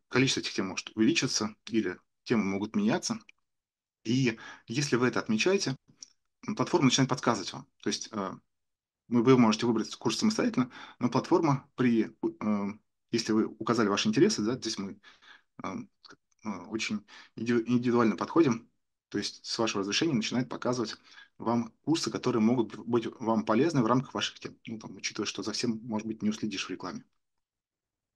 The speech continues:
И, э, здесь, кроме тех курсов, которые вы можете пройти, да, вот я говорил про события, э, в разделе "Ассоциация" вы можете увидеть и прошедшие мероприятия,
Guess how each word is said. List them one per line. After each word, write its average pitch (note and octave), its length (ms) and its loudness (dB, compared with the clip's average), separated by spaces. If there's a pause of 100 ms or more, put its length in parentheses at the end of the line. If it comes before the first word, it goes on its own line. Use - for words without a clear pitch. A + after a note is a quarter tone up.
(1000)
И, C#3+ 380 0 (280)
э, A2 60 -6 (1300)
здесь, C#3 360 -2
кроме B2 640 2
тех - 160 -2
курсов, - 300 -2
которые A2+ 240 0
вы G#2+ 60 2
можете G#2+ 180 -6
пройти, G2 260 -2
да, B2 160 -4
вот A#2 220 -8
я G2+ 80 -4
говорил G#2 200 -2
про G#2 100 -6
события, D3+ 580 -4 (500)
э, G2 60 -6
в C3+ 200 -8
разделе A#2 360 4
"Ассоциация" C#3+ 760 -4
вы G#2+ 80 -4
можете A2 260 0
увидеть A2 280 -4 (800)
и G#2+ 240 -4 (200)
прошедшие - 480 4
мероприятия, B2+ 760 0